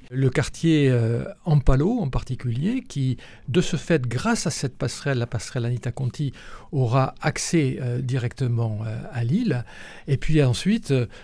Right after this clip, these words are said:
l'autre quartier, c'est l'avenue de Muret, c'est le, à travers le passage Gastou que se fait l'accès à la passerelle, qui permet de relier le, le nord de Lille sur la ri-, la rive gauche. Ceci s'intègre dans un plan cohérent de déplacement sur l'île et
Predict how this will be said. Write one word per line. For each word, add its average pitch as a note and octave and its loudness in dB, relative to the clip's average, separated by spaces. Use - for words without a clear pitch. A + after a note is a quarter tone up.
l'autre C#3+ 0
quartier, F#3+ -2
c'est D3 -2
l'avenue C3+ 4
de C#3 6
Muret, E3 4
c'est C3+ -4
le, C3 -10
à - -6
travers C#3 -4
le - -6
passage B2+ -2
Gastou C3+ 0
que - -4
se - -2
fait - 2
l'accès C#3+ 2
à C3 2
la A#2+ 2
passerelle, G3+ 0
qui D#3+ 0
permet C#3+ 6
de C3 4
relier C3 4
le, C#3 2
le C3 2
nord C#3 6
de C3+ 4
Lille C#3 2
sur - -8
la C3+ -4
ri-, B2+ -4
la C#3 -2
rive B2 -2
gauche. A#2 -8
Ceci - -4
s'intègre E3 2
dans B2+ 2
un C3 2
plan C3 0
cohérent C#3+ 0
de C3+ 0
déplacement B2+ 0
sur G#2+ -4
l'île G#3 0
et D3 0